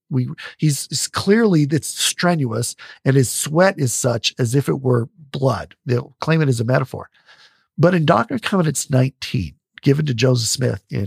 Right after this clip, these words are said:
what, eighteen twenty-nine, you have Christ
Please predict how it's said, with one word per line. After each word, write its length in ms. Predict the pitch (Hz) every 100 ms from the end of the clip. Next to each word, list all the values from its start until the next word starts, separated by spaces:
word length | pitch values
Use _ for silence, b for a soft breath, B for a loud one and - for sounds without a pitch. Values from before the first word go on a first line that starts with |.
| 101
what, 160 | 98 -
eighteen 300 | 127 - 127
twenty-nine, 480 | 123 117 117 104 - _ _ _ _ _ - B B B
you 200 | 175 240
have 300 | 254 208 -
Christ 640 | - - 147 110 104 -